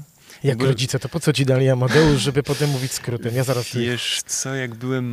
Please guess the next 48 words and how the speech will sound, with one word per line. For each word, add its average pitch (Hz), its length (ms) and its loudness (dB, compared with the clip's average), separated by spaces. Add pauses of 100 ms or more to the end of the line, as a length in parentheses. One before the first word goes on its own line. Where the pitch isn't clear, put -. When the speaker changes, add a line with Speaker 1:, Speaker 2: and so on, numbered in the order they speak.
Speaker 2:
mały, 117 560 -4
to 113 100 -14
dla 120 220 -12
mnie 131 240 -14
było 123 260 -12
nie 135 140 -8
do 135 100 -10
wymówienia 139 560 -2
oczywiście 92 380 -8
moje 92 220 -4
własne 98 380 -6
imię. 120 380 -4 (120)
Speaker 1:
I - 80 -14
ty 175 100 0
mówiłeś? 98 400 -4 (180)
Speaker 2:
Tak, 92 200 -4
więc 104 220 -8
mówiłem 135 520 -8
ucha. - 300 -12 (800)
To 104 100 -8
była 104 160 -6
pierwsza 117 520 0
onomatopeja, 117 800 0
która 104 240 -6
oznaczała 98 560 -8
mnie, 113 340 -4
no 240 120 -6
i 240 80 -6
to 240 120 -4
potem 214 340 -2
ewoluowało 127 1040 0
i, - 80 -8
i, 101 500 -8
i 98 40 -10
został 98 400 -14
uszy 92 320 -12
i 85 40 -14
tak - 220 -18
faktycznie - 340 -14
Speaker 1:
Dobrze, 123 120 -8
Speaker 2:
wszyscy 107 180 -12
do 85 80 -10
Speaker 1:
to 85 60 -6
Speaker 2:
mnie 85 60 -8
Speaker 1:
pierwszego 170 400 -2
Speaker 2:
mówią. 147 120 -4
Speaker 1:
Amadeusa 135 560 -2
poznałeś 123 800 -8